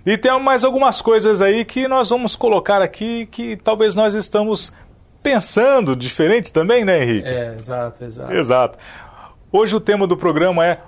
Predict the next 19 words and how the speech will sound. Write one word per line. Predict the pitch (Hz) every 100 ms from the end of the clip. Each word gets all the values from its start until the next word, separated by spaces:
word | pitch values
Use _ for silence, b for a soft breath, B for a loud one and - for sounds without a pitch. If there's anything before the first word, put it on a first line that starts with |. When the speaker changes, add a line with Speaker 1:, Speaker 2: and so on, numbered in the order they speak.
| -
Speaker 1:
o | 160
que | 254
fazer | 254 202 127 175 185 - - -
com | 165
quem | 151 147 151
não | 147 135
gosta | 117 120 -
de | 123 117
mim. | 95 82 - 139
E | 139
o |
estoicismo | 151 - 139 120 - 127 131 127
no-, | 117 - -
nos | 143 131 -
faz | 120 127 117
essa | 120 123
proposta | 123 113 - 131 120 -
que | - 117 120
é, | 139 139